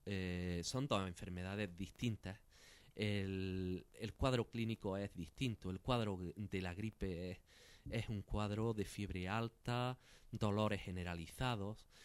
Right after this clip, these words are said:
Eh, parece que este año, eh, yo he visto algunos casos con vómitos, dolor de barriga, y se di-, vamos, son, mm, es, es un cuadro distinto del cuadro de, de la meningitis.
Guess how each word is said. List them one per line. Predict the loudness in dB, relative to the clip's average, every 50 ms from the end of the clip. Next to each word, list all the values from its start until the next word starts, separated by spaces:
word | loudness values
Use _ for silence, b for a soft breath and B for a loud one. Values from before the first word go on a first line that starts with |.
| b b b b b
Eh, | 0 2 2 2
parece | 2 4 6 6 6 6 6 2
que | 2
este | -2 -4 -2 -2
año, | -2 0 2 2 2 0 0 0
eh, | 0 0 0
yo | 2 2
he | 2
visto | 2 2 0 0
algunos | 0 0 0 -2 -2 -2
casos | -4 -6 -6 -6 -6 -10
con | -8 -6 -4 0
vómitos, | 0 2 2 2 0 0 -2 -2 -2
dolor | 0 0 0 0 0 -2
de | -4
barriga, | -6 -6 -4 -2 -2 -2 -2 -2 -6 -6 B B B B B B B B
y | 0 2 4 4 4 4
se | 2 2 0 0
di-, | 0 0 0 0 2 4
vamos, | 4 4 4 4 0 -2 -2
son, | 0 4 4 4 4 4 2 2
mm, | 2 2 2 4 4 4 4 2 2 2 2 0 0 -2 -4 0
es, | 2 4 4 4 4 2 2 2
es | 4
un | 2 2
cuadro | 2 2 2 2 2 0 -2
distinto | -2 -4 -6 -6 -6 -8 -6 -6 -8 -10
del | -10 -10 -12
cuadro | -10 -8 -8 -6 -6 -8 -8
de, | -8 -8 -8 -8 -8 -10 -12 -12
de | -12 -12
la | -12 -10
meningitis. | -10 -12 -12 -14 -16 -20